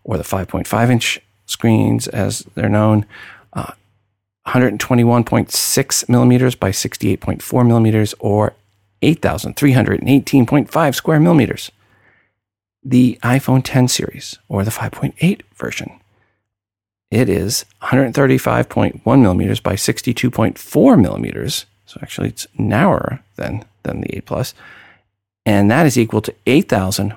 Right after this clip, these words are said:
four hundred and twenty-eight point eight square millimeters. And the ten R series, or the six point one version, it will be a hundred thirty-nine point six millimeters by sixty-four point five millimeters,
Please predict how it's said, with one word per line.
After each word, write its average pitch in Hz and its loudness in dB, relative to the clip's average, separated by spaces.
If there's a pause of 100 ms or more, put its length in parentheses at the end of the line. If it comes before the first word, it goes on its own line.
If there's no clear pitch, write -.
four - 0
hundred 104 2
and 104 -2
twenty-eight 101 0
point - -2
eight 95 -6
square 104 -2
millimeters. 139 4 (640)
And 120 4
the 127 2
ten 127 0
R 123 2
series, 135 0 (180)
or 98 -2
the 95 -4
six - -8
point - -8
one 120 2
version, 127 2 (1040)
it - 0
will 131 4
be 107 -2 (300)
a - -12
hundred 131 2
thirty-nine 110 2
point 92 -4
six - -2
millimeters 104 2
by 92 -4
sixty-four - -6
point - -6
five 110 0
millimeters, 101 0